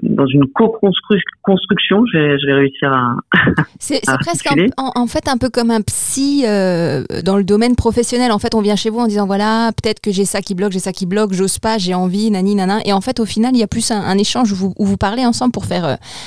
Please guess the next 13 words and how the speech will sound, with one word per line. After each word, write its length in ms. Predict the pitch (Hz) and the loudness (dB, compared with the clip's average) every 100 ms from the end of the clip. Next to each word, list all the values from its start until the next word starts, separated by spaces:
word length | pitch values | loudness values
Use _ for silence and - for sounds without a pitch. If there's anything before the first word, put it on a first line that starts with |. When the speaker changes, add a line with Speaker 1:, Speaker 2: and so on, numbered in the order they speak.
| - 175 | -10 -4
Speaker 2:
euh, 180 | 175 | -2
remonter 440 | 175 208 214 233 226 | 2 4 4 2 2
des, 120 | 190 | 2
des 120 | 185 | 2
choses 300 | - 254 254 | 0 0 2
et 140 | 208 185 | 2 0
des 140 | 180 | -2
prises 200 | - 220 | 0 0
de 60 | 196 | 0
conscience, 420 | 233 - 320 208 | 0 0 -2 -4
en 60 | |
fait, 220 | 190 - | -4 -6
non ? 140 | 196 | -6